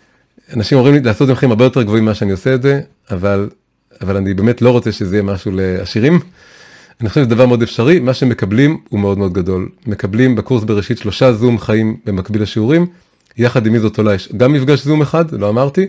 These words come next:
מ-, מ-, משל עצמו ששייך אליו. כל הדברים האלה, אה, אה, מי שנרשם אז הוא מקבל את הכישורי כניסה,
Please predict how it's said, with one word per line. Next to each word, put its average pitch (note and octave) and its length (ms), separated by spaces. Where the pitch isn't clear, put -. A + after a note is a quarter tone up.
מ-, A#2 60
מ-, - 920
משל A2+ 260
עצמו C#3 320
ששייך G#2 440
אליו. D#3+ 240
כל D#3+ 160
הדברים C#3 320
האלה, B2 400
אה, G#2 500
אה, F#2+ 380
מי A#2+ 200
שנרשם A2+ 540
אז G#2+ 80
הוא A2 60
מקבל G#2+ 360
את G#2+ 140
הכישורי G2+ 720
כניסה, D3+ 420